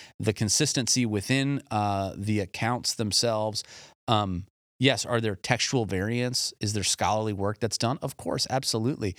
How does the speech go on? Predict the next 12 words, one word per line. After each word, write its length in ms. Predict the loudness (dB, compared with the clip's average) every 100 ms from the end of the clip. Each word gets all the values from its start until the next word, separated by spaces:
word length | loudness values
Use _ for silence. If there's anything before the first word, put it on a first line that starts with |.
| -10 -4
But 120 | 0
when 100 | 2
we 60 | 2
go, 100 | 0
"Hey, 180 | 0 -2 -8 -2
the 80 | 2
main 300 | 4 2 2
stuff 320 | 2 2 2
of 100 | 0
Scripture, 360 | -2 -2 0 0
we 180 | 2 2
know 460 | 2 2 0 -2